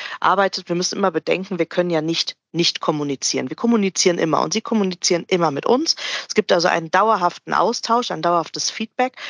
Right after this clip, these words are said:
Und wenn wir ein, ähm, wenn wir eine sehr klare Frage stellen, eine einfache Frage und das Pferd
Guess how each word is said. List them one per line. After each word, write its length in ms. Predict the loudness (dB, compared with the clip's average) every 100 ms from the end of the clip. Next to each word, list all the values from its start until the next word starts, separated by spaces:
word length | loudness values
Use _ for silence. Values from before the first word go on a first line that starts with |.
| -12 -8
Und 160 | -4 0
wenn 180 | 2 2
wir 100 | 0
ein, 260 | 0 -2 0
ähm, 460 | 2 2 -2 -10 -8
wenn 220 | -4 0
wir 120 | 0
eine 300 | 0 -2 -4
sehr 140 | -4 -4
klare 340 | 2 2 0
Frage 400 | -2 2 2 2
stellen, 400 | -2 0 0 0
eine 160 | -4 -2
einfache 380 | -2 -4 -10
Frage 440 | -10 -2 0 0 -2
und 140 | -6
das 140 | -6 -4
Pferd 200 | -4